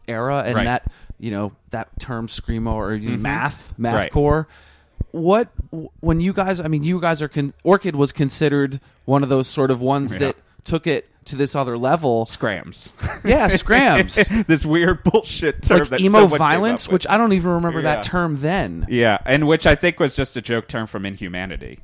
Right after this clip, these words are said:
Speaker 2: uh, which were a band, like, from, like, South Carolina, uh, that my drum-, our drummer of Orchid was friends with.
Speaker 1: Why
Speaker 2: Um,
Speaker 1: did that ha-, well, you were, I mean, I was outside.
Speaker 2: Mm-hmm.
Speaker 1: So I was just as a fan buying the records or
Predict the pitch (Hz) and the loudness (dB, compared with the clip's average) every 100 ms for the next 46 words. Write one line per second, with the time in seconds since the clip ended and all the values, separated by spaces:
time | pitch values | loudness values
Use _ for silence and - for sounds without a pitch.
0 | - - 95 87 82 82 82 90 - 95 | -18 -12 -8 -6 -6 -6 -6 -8 -8 -8
1 | 87 90 87 82 80 80 - 82 76 - | -8 -8 -10 -10 -8 -8 -10 -12 -14 -12
2 | 85 - 92 92 95 98 107 - - 92 | -14 -10 -10 -8 -8 -10 -12 -16 -12 -10
3 | 85 85 80 85 - 90 85 87 85 98 | -8 -8 -8 -8 -6 -8 -6 -8 -6 -6
4 | 95 78 80 76 78 76 71 73 - 80 | -6 -8 -10 -8 -10 -10 -14 -14 -12 -10
5 | 78 - 50 - - - - _ - - | -12 -14 -16 -18 -20 -20 -20 _ -20 -6
6 | 170 208 - 381 214 208 185 202 190 165 | 0 2 2 -2 -4 -6 -6 -6 -6 -6
7 | 240 240 - - 180 170 160 233 190 170 | -6 -6 -8 -10 -10 -8 -6 -6 -6 -6
8 | 127 - - 87 - - 110 113 113 139 | -10 -10 -12 -12 -12 -12 -10 -8 -4 0
9 | 139 160 170 135 - 143 139 117 - 139 | 0 0 -2 -4 -4 -4 -4 -6 -6 -4
10 | 131 113 92 123 127 120 117 120 110 98 | -4 -4 -4 -6 -6 -6 -8 -6 -6 -4
11 | 101 | -6